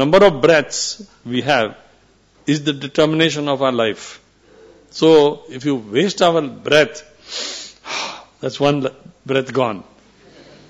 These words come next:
But if you do it with chanting the holy name, Hare Krishna, Hare Krishna, Krishna Krishna, Hare Hare, Hare Ram, Hare Ram, Ram Ram, Hare Hare, that is the best use of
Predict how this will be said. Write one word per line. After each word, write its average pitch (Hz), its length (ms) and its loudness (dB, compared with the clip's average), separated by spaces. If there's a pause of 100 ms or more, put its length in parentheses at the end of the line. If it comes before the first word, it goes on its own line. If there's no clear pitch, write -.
(160)
But 131 120 -2
if 123 120 -6
you 156 140 2
do 135 220 0
it 233 140 0
with 202 360 0
chanting 160 680 4 (460)
the 131 80 2
holy 151 260 6
name, 165 320 2
Hare 156 360 4
Krishna, 143 560 -4
Hare 185 600 4
Krishna, 147 720 2 (140)
Krishna 214 580 6
Krishna, 226 360 4
Hare 202 760 8
Hare, 175 600 2
Hare 220 300 6
Ram, 180 800 8
Hare 202 220 4
Ram, 180 460 4 (320)
Ram 185 340 6
Ram, 175 720 6
Hare 156 420 6
Hare, 127 160 0 (560)
that 208 540 4
is 175 460 4
the 131 200 -8
best 120 460 0
use 143 240 -4
of 131 260 -4